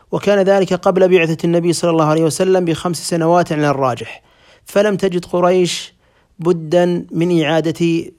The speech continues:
بنائها، وقصرت بقريش النفقة الطيبة، لأنهم شار-، شرطوا على أنفسهم ألا يدخل في بنائها إلا نفقة طيبة، ولا يدخلها مهر بغي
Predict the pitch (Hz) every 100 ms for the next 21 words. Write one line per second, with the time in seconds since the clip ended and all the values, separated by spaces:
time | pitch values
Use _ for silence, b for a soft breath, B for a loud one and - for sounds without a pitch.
0 | 160 151 170 156 139 127 123 - b b
1 | b b b - 185 180 196 202 196 190
2 | - 180 147 156 170 175 160 160 165 175
3 | 175 156 160 156 180 185 185 170 160 180
4 | 165 156 165 170 165 - 185 185 175 165
5 | 170 170 - 180 170 165 156 151 147 185
6 | 165 170 185 196 - b b b b b
7 | - 202 196 202 202 190 147 180 165 -
8 | 190 180 190 202 190 180 - 180 175 180
9 | 165 160 147 151 147 135 127 117 - _
10 | b b b 180 196 202 165 185 175 160
11 | 175 160 156 147 156 180 175